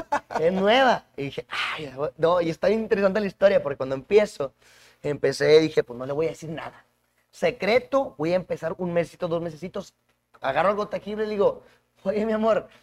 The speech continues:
Speaker 2: resulta que, pues, estoy streameando <laughs> y ya estoy generando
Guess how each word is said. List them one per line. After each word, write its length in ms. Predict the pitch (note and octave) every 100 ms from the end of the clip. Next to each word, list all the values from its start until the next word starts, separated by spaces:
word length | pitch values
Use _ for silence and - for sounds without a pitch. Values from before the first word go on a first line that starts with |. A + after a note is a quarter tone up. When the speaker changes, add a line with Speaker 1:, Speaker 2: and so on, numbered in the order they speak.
| _ _
Speaker 2:
resulta 580 | D#3+ D3+ - F3 D#3 G#3
que, 440 | G#3 F3+ C#3+ A#2+ _ _ _ -
pues, 160 | D#3+ D#3+
estoy 340 | D3+ - F3
streameando 640 | G3 F#3 F#3+ F#3+ G#3 F#3+ E3
<laughs> 500 | G3 F3 - - -
y 160 | F3
ya 140 | E3+ D#3
estoy 200 | - F#3+
generando 440 | G3+ F#3 F#3 G3+